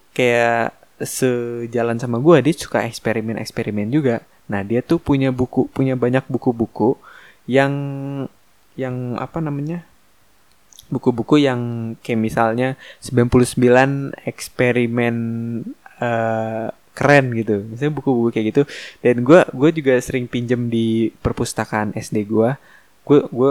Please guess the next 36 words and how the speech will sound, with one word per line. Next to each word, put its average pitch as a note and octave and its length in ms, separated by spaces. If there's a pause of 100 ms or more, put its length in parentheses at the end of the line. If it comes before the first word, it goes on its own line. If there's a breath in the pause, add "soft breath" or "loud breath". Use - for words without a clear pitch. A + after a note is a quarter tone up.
sering A#2+ 240
bacain G#2+ 560
gitu. B2+ 260
Ini A#2+ 300 (160)
sem-, - 180
apa, A2+ 300
eksperimen-eksperimen G#2+ 960 (100)
gitu. C#3+ 140
Dan A#2 240 (400 loud breath)
gua, E3+ 240 (320)
eh, A#2+ 640 (160)
sering, D3+ 480
sering C#3 240
ke - 80
rumahnya C3 400
dia A2+ 400 (160)
waktu A2 640
S - 80
D, B2 160
waktu A2+ 240
pulang, G#2+ 560 (160)
pulang G#2+ 160
sekolah G#2+ 320
gua B2 160
ke - 80
rumahnya G#2+ 240
dia. A2 200 (280 loud breath)
Kita C#3 160
tuh G#3+ 160
nyoba-nyoba B2+ 480
eksperimen-eksperimen A#2 1160 (120)
gitu. C#3 260 (380 loud breath)
Itu, C3 240
itu, D#3+ 240
itu - 160
bener-bener A2+ 420